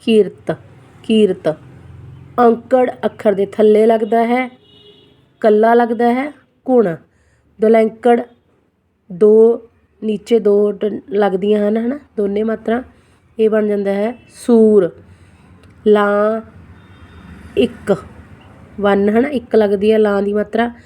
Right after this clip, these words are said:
ਸੇਬ, ਦੁਲਾਮਾ means ਦੋ। ਸ਼ੈਰ, ਹੋੜਾ, ਓ ਦੀ ਮਾਤਰਾ ਹੋ ਗਈ ਮੋਰ। ਕਨੌੜਾ ਕੀ ਹੋ ਗਿਆ?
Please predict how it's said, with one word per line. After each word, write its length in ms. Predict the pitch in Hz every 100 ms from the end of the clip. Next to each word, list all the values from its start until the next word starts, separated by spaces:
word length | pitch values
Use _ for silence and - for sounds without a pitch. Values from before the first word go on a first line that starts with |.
| - - -
ਸੇਬ, 640 | - 226 214 214 202 175 - _ _ -
ਦੁਲਾਮਾ 540 | 202 214 202 202 214 220
means 460 | 220 226 240 254 - _ _ -
ਦੋ। 480 | 202 208 240 262 _ _ _ _ _ _ _ _ _ _ _ _ _ _
ਸ਼ੈਰ, 680 | - - 220 202 196 180 165 _ _ _ _ _ _ -
ਹੋੜਾ, 520 | 240 233 226 226 226 - - - - - -
ਓ 200 | 226 220
ਦੀ 120 | 208
ਮਾਤਰਾ 400 | 226 214 220 220
ਹੋ 140 | 220 208
ਗਈ 240 | 208 247 - 214
ਮੋਰ। 480 | 202 202 202 185 170 - - - -
ਕਨੌੜਾ 480 | 226 220 208 202 208
ਕੀ 240 | 202 233 220
ਹੋ 100 | 190
ਗਿਆ? 240 | 196